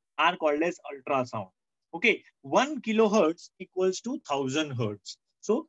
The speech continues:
twenty thousand hertz will be twenty kilohertz. So let us again define ultrasound. Sound waves with frequency greater than twenty thousand hertz are called as ultrasounds.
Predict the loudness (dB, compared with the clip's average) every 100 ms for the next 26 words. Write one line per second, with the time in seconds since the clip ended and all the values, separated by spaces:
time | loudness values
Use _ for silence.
0 | -6 -4 -2 0 0 2 0 2 2 2
1 | 2 0 -2 -2 0 -4 -4 _ -2 -2
2 | 2 2 2 0 -2 -8 -14 _ 0 0
3 | 2 -2 0 0 0 -2 -2 -2 -2 0
4 | 2 0 -2 _ _ _ -12 -4 0 0
5 | 2 4 4 2 -4 -14 -16 -12 -8 -8
6 | -4 -4 -4 -6 -6 -8 -8 -2 -2 -2
7 | -2 -2 0 0 0 0 -4 -2 -6 -4
8 | -4 -4 -4 0 2 2 -4 -6 -4 -2
9 | -4 2 2 2 -2 _ _ _ _ -4
10 | 0 0 2 2 0 -6 _